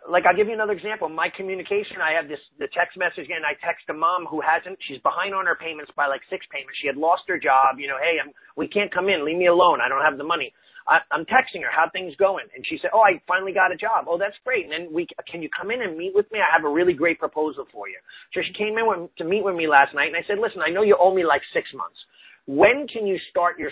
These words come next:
son back up again and afford it?" She says, "Probably at the end of October." I said, "How about this? We'll start him in October, and I'm gonna erase the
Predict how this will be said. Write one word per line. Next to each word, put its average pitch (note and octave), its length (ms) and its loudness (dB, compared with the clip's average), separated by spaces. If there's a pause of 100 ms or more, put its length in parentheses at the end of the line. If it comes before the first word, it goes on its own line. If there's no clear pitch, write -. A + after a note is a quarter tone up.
son D3+ 220 -8
back C3+ 240 -2
up C3+ 180 -4
again A#2 300 -8
and A2+ 100 -8
afford G#2+ 380 -4
it?" E2+ 140 -10
She C3 120 -6
says, C#3 220 -2
"Probably F3 320 8
at - 80 0
the E3 120 -2
end D3 180 -2
of C3 100 -4
October." A#2 420 -2
I A#2 60 -6
said, C3 140 -8
"How E3 100 4
about F3 220 4
this? A#2 180 -8
We'll - 180 -16
start D#3 220 4
him F#3+ 100 -4
in G3+ 80 -4
October, C#3 600 -2 (400)
and D#3 100 2
I'm G3 80 6
gonna A#3 240 2
erase G#3 380 2
the F#3+ 60 0